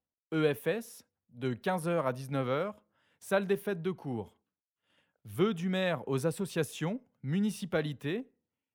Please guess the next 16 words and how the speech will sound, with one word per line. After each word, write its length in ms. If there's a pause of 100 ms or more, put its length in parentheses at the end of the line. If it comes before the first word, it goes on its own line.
dix-huit 420
heures 140
trente, 480 (260)
Palais 240
de 100
Loire. 500 (640)
Samedi 420
dix-huit, 580 (460)
concours 460
de 80
belote, 520 (580)
comité 460
des 120
fêtes 320
de 80
Villechot, 640